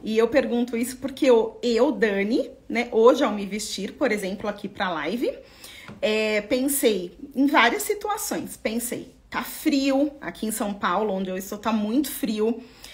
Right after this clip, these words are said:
Então eu pensei numa roupa que fosse confortável, gostosa, que me deixasse bem pra falar com vocês, que fosse uma cor bonita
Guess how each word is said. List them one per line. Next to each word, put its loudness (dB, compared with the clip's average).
Então 0
eu 4
pensei 0
numa -2
roupa -2
que -20
fosse 2
confortável, -2
gostosa, 2
que -10
me -4
deixasse -4
bem 0
pra -6
falar -6
com -8
vocês, 4
que -8
fosse -8
uma -4
cor 0
bonita -4